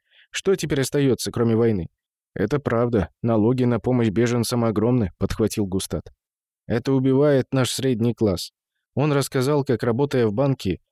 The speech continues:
воочию наблюдает эту тенденцию.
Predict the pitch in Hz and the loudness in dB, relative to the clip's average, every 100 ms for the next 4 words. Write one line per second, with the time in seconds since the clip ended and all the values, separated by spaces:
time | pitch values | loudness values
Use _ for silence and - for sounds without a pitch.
0 | - 104 127 160 - 107 104 98 104 101 | -4 0 2 0 0 0 0 0 0 2
1 | 131 117 - - _ - 110 110 - 110 | 2 2 -2 -20 _ -4 -2 -4 -2 0
2 | 104 113 98 - 73 | 2 0 0 -4 -8